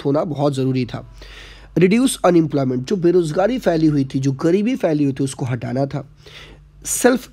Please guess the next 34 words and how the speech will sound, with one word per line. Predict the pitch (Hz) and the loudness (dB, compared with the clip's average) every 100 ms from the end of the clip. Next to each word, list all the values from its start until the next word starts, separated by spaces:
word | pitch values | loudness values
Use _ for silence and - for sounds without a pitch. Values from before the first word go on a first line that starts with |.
| - | 0
रिलायंट | 156 151 170 196 196 | 4 4 2 -2 -2
होना | 180 175 | 0 -2
था, | 185 | -4
हम | 180 165 | -4 -2
लोग | 170 165 | -2 -4
स-, | - - | -8 -8
बहुत | 139 135 170 185 | -6 0 0 0
सारी | 180 165 | 0 -2
चीज़ों | 170 170 | 0 0
के | 165 165 | 2 2
लिए | 170 | 2
जो | 151 | 2
है, | 151 151 147 - - - | 0 0 -2 -8 -20 -4
अ, | 139 | -4
बाहर | 127 135 135 170 175 | -2 -4 0 0 0
के | 165 | 0
लोगों | 147 147 165 | 0 0 -2
पे | 160 | -2
क्या | 143 156 | -2 -2
थे | 151 151 | -2 -2
जी, | 147 127 - - 123 | -2 -4 -8 -14 -6
डिपेंडेंट | 139 135 151 170 170 165 | -4 0 0 0 -2 -4
थे, | 156 - - - | -6 -8 -14 -2
तो | |
हमको | 175 175 175 | 0 0 -2
सेल्फ | - 156 165 | 0 -2 0
रिलायंट | 151 160 165 | 0 0 -2
होना | 160 156 | -2 -2
था | 147 156 | -2 -4
अपने | 139 143 | -2 -4
फूड | 135 160 160 | 0 0 0
ग्रेन | 143 147 147 | 0 0 0
के | 147 | -2
लिए, | 135 139 | 0 0